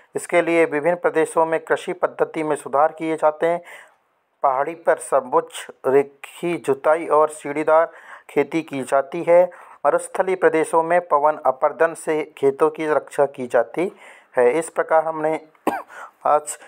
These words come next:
इस पाठ के महत्वपूर्ण प्रश्न उत्तरों को देखा। आशा है आपको ये वीडियो अवश्य पसंद आया होगा। चैनल में नए हैं तो वीडियो को अवश्य सब्सक्राइब, अ, वीडियो को अवश्य लाइक कर लीजिए, शेयर कर दीजिए, चैनल को सब्सक्राइब कर लीजिए, बेल आइकन को प्रेस कर लीजिए ताकि आने वाली ऐसी ही महत्वपूर्ण वीडियो का नोटिफिकेशन आप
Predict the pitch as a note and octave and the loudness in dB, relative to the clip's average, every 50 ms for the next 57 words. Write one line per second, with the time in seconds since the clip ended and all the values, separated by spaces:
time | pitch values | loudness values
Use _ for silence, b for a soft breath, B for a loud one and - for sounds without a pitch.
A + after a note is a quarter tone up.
0 | B B B D3+ D3 - - - C#3+ D3 D3 - - D#3+ C#3 C3+ C3+ C#3 C#3 - | B B B -6 -6 -4 0 0 0 0 0 0 -2 -2 0 2 0 0 0 -2
1 | - F3 E3+ E3+ D#3 C#3+ - - D3 C3+ - - D#3+ C#3+ D3 C#3+ C#3+ D3 C#3+ C3 | -2 -2 -2 -2 -2 -6 -6 -6 -6 -8 -4 0 0 0 0 0 0 2 0 0
2 | - - A#2+ A2+ C3+ C3+ C3+ - E3 E3+ D#3+ - C3+ C#3+ C#3+ - E3+ D#3+ D#3+ D#3+ | 0 -4 -2 0 0 0 2 2 0 0 0 2 2 2 2 2 2 0 2 2
3 | - C#3+ C#3+ - - - D3+ D3 C#3+ C3 C3 B2+ A#2+ C#3+ C#3+ A#2+ B2 C3+ D#3 - | 2 0 0 0 -2 -2 0 0 0 0 -2 -4 -4 -2 -2 0 2 2 0 0
4 | - - D3+ - E3 D#3 D#3 D#3+ D#3 D#3 D#3 D#3 D#3 D#3 D#3+ D#3+ - B B B | -2 -4 -2 -2 -2 0 2 2 2 4 4 4 4 2 0 -2 -2 B B B
5 | B B B B - - E3+ F3+ F#3 F3+ F3 E3+ D#3+ D#3 D3+ D#3 D#3 D#3+ D#3+ E3 | B B B B -4 0 2 4 4 2 2 0 0 2 4 2 2 2 2 0
6 | E3 D#3+ C#3+ - - - _ _ _ - C3+ C#3 C3+ C3+ D3+ D3 D3+ - C3 B2+ | 0 -2 -2 -2 -8 -18 _ _ _ -2 -2 0 2 4 2 2 4 4 4 4
7 | C#3 D3+ D3+ - - - D#3+ C#3 - - D3+ D3+ D3+ D3+ - B2+ B2+ B2+ B2 B2 | 4 2 0 -2 -4 -4 -4 -4 -2 0 0 0 0 -2 -2 0 0 2 2 0
8 | C3+ C3 C3 D3+ D3 D3+ C#3 B2+ B2+ C#3+ D3+ - - D#3 D3 D3 D3+ D3+ - D#3+ | 0 2 2 2 2 2 2 0 0 0 -2 -4 -2 -2 0 0 0 0 0 -2
9 | D3 D3+ D3+ D3+ D3 D#3+ E3 E3+ F#3 - - _ _ _ _ _ _ _ _ _ | -2 -2 -4 -8 -6 -4 -2 -2 -2 -4 -6 _ _ _ _ _ _ _ _ _
10 | _ _ _ - - B B B B B B B - - D3+ D3+ D#3 D3+ - D#3+ | _ _ _ -20 -18 B B B B B B B 0 4 6 6 6 4 2 0
11 | D3 C3 D#3+ D#3 D3 D#3+ E3 E3+ E3 - D3+ C3+ C3 C3 C3 C3+ - C#3 B2+ - | -2 -2 -4 -6 -4 -2 -2 -2 0 0 0 2 2 2 0 -2 -2 -2 -4 -2
12 | - D#3+ D#3+ E3 - - D#3 D#3+ D#3 E3 D#3 - E3+ E3 E3 E3 D3 D#3 D#3+ D#3+ | 0 0 0 0 0 -2 -2 0 0 -2 -2 -2 -2 -2 0 2 4 4 6 6
13 | D#3+ D#3 - D3 C#3+ C#3 C#3 C3+ C#3 D3 C#3+ C#3+ - - D3 C#3+ C#3 C#3+ C#3 - | 6 4 2 2 0 0 0 -2 0 0 -2 -2 -2 -4 -4 -4 -4 -4 -8 -8
14 | D3 - C3+ C3 C3 - C3+ B2 B2 C#3 D#3 E3 E3 D#3 D3 C#3+ D3 C#3+ C3 B2+ | -4 -2 -2 -2 0 0 0 2 2 2 2 2 2 2 2 2 0 -2 -2 -2
15 | - - C#3 C3+ C#3 C3+ C3 B2+ B2 - - B2+ A#2+ A#2 A2+ G#2+ B2 A#2+ - B2 | -4 -8 -8 -8 -4 -2 -2 -2 0 0 0 0 0 -2 -2 0 0 0 2 0
16 | A2+ A#2 A#2 A#2+ A#2+ - A#2 - B2 A2+ - B2+ A#2 A#2 A2+ | -2 -2 -4 -6 -8 -10 -6 -4 -4 -4 -2 0 0 0 0